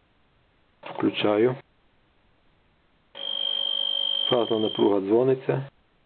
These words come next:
занулений провід не дзвониться. Міняю. Вже цей не дзвониться, бо він занулений. Фазовий дзвониться.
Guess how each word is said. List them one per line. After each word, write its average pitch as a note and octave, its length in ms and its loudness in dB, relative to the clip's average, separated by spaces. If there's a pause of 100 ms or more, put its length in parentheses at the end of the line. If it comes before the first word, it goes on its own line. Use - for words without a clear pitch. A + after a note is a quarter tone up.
(120)
занулений B2+ 560 4
провід A#2+ 420 4
не A2+ 100 2
дзвониться. G2 580 0 (4000)
Міняю. G#2 420 2 (2750)
Вже - 140 0
цей A2 220 2
не B2 100 6
дзвониться, B2+ 520 2
бо A#2 140 2
він A#2+ 160 6
занулений. B2 640 4 (1300)
Фазовий A#2 460 4
дзвониться. F#2+ 520 0